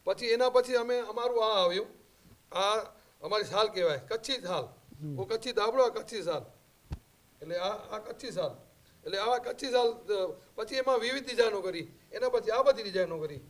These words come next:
Speaker 2: આ બહુ સરસ. આની કિંમત શું હશે?
Speaker 1: આની સાહેબ ચાર હજાર રૂપિયા છે.
Speaker 2: ચાર હજાર.
Speaker 1: ચાર હજાર રૂપિયા છે.
Speaker 2: કેટલા દિવસે બને આ?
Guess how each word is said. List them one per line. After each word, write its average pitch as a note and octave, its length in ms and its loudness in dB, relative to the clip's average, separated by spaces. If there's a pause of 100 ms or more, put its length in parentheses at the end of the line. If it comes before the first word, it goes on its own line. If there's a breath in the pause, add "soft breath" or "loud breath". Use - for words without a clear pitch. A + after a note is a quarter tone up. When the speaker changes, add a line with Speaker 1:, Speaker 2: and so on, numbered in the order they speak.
Speaker 2:
આ G#3 60 -2
બહુ B3+ 200 4
સરસ. F3+ 280 2
આની F3+ 200 2
કિંમત A3+ 300 -2
શું B3 160 2
હશે? - 440 -6
Speaker 1:
આની A#3+ 460 4
સાહેબ A#3 160 6
ચાર G#3+ 240 6
હજાર D#3+ 180 4
રૂપિયા C#3+ 220 -4
છે. B2+ 120 -6 (360)
Speaker 2:
ચાર E3 200 4
હજાર. D3 180 0
Speaker 1:
ચાર D#3 80 2
હજાર C#3 160 -4
રૂપિયા C3+ 200 -8
છે. - 20 -8
Speaker 2:
કેટલા C4 240 4
દિવસે G#3 260 6
બને F3 220 8
આ? A#3 160 4